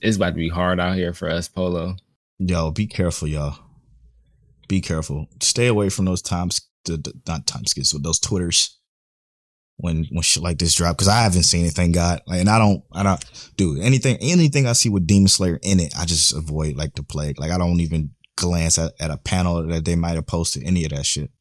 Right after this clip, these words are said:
Speaker 2: So
Speaker 1: It, I didn't even see the, I didn't even see the words, bro. I just was scrolling and I saw a picture and I was like, "What the fuck is this? This artwork is cool." I click on it and I'm just
Speaker 2: Yeah,
Speaker 1: like, "That
Speaker 2: nope.
Speaker 1: looked like,"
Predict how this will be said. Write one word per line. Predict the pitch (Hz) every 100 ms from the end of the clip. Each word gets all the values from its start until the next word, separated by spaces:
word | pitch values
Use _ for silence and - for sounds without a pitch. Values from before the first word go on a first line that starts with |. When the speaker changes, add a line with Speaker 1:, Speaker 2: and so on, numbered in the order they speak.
| _ _ - _
Speaker 2:
So | 90 85
Speaker 1:
It, | 78
I | 113
didn't | 117 104
even | 101
see | 98 -
the, | 90 80 78
I | 98
didn't | 113
even | 104 92
see | 92
the | 76
words, | 73 85 87 -
bro. | 85 80
I | 78
just | 101 101
was | 90 -
scrolling | - 92 104 113 120 - -
and | - 92
I |
saw | 95 107
a | -
picture | - 107 98 139
and | 143 101
I | 107
was | 107
like, | 110
"What | 175 226
the | 208
fuck | 214 202
is | 190
this? | 185
This | 220
artwork | - 170 127 113
is | 110 -
cool." | 175 160
I | 127
click | - 147 143
on | 151
it | 160 -
and | 104
I'm | 98
just | 95 87
Speaker 2:
Yeah, | 80
Speaker 1:
like, | 76
"That | 156
Speaker 2:
nope. | 90
Speaker 1:
looked | 90 -
like," | 123 120 110 -